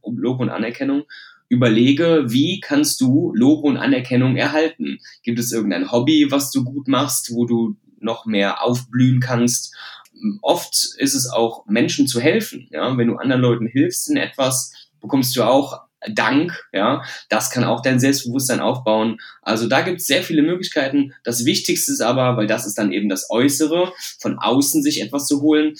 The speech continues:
Wichtiger ist aber eben von innen heraus zu arbeiten. Da haben mir auch eben die Bücher sehr, sehr geholfen und deswegen,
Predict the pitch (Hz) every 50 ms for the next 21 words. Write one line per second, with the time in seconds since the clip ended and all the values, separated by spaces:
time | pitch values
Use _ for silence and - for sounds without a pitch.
0 | - - - _ - 101 107 139 147 - - 139 127 127 113 107 - 101 110 113
1 | 110 - 101 110 104 110 107 104 - 104 98 - - 139 160 156 147 151 147 139
2 | 135 123 120 123 127 127 - - 80 110 123 117 117 110 - - 107 110 107 -
3 | _ _ _ _ _ - 104 104 107 107 110 113 110 - - 110 110 92 92 107
4 | 110 104 101 117 104 113 117 120 - 107 104 98 107 113 107 110 104 101 101 107
5 | 104 101 104 101 - 101 98 - 82 90 92 92 - - - - - 90 90 -
6 | - - - - -